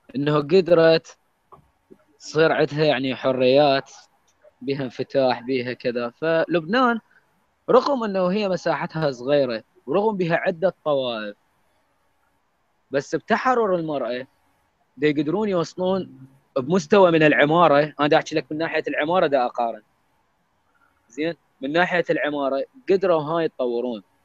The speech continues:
كذلك عندك، آه، دبي، بما أنه المرأة عندها حريات، صح محجبيها، بس عندها حريات، لها حق الدراسة، لها حق ال-، شو اسمه، يعني ها، دا يبنون. بس بالنهاية، أنا ما دا أقول لك هاي الدول،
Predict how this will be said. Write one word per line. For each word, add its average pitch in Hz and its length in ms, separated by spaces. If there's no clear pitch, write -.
كذلك 170 380
عندك، 151 340
آه، 131 560
دبي، 127 420
بما 151 260
أنه 147 200
المرأة 143 320
عندها 131 280
حريات، 131 540
صح 170 240
محجبيها، 123 640
بس 131 240
عندها 147 160
حريات، 123 500
لها 135 120
حق 127 260
الدراسة، 123 500
لها 131 160
حق 127 320
ال-، 123 160
شو - 120
اسمه، 135 240
يعني 220 440
ها، 185 140
دا 143 100
يبنون. 143 300
بس 165 200
بالنهاية، 190 680
أنا 131 200
ما 180 120
دا 226 100
أقول 196 140
لك 185 200
هاي 175 200
الدول، 143 480